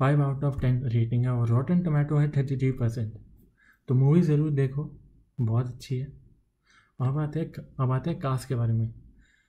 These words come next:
Casting कमाल की है भाई, कमाल की।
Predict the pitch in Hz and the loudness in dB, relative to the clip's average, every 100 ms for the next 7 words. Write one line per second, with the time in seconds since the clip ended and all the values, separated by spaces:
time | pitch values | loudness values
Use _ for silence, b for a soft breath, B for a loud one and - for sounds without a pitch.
0 | b _ _ _ _ - 147 147 185 180 | b _ _ _ _ -4 -4 -2 2 6
1 | 180 180 175 131 123 131 120 123 110 117 | 8 6 2 0 2 2 2 0 0 -4
2 | 117 127 127 117 113 | -2 0 0 0 -2